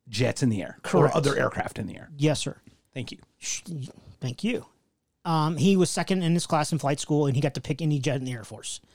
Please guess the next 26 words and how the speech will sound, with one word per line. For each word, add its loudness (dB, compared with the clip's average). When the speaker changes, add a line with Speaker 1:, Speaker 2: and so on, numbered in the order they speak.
Speaker 2:
So -4
they 2
said, -2
"Here, 4
you 8
can 6
pick 0
any 4
jet 0
you 4
want." 4
He 4
could 4
have 2
been 2
a -6
Top 0
Gun 4
pilot. -6
He -6
could 0
have -2
picked -2
an -2
F -2
fifteen, -8